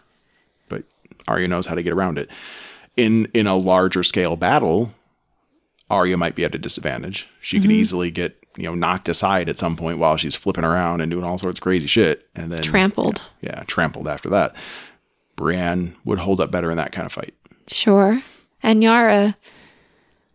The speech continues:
Speaker 1: Well, Yara lost to Euron, so fuck it.
Speaker 2: Right.
Speaker 1: Whatever. Let's just scratch her off the list. She's almost dead. But I just, just trying to think of women that were good in a fight,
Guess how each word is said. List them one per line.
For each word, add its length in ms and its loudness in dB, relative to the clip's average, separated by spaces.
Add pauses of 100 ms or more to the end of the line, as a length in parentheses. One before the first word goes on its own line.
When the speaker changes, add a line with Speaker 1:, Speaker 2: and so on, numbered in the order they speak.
(300)
Speaker 1:
Well, 140 6
Yara 300 6
lost 280 0
to 120 -2
Euron, 400 -2
so 140 -4
fuck 240 -4
it. 120 -8 (180)
Speaker 2:
Right. 320 4
Speaker 1:
Whatever. 240 0
Let's 140 4
just 120 -2
scratch 240 0
her 100 -8
off 140 -6
the 100 -20
list. 140 -16
She's 160 -2
almost 280 0
dead. 180 -14 (1300)
But 120 4
I 60 4
just, 460 -4
just 160 -6
trying 160 2
to 60 -2
think 160 -2
of 100 -6
women 200 -2
that 100 -4
were 80 -2
good 160 2
in 80 -2
a 60 -2
fight, 280 0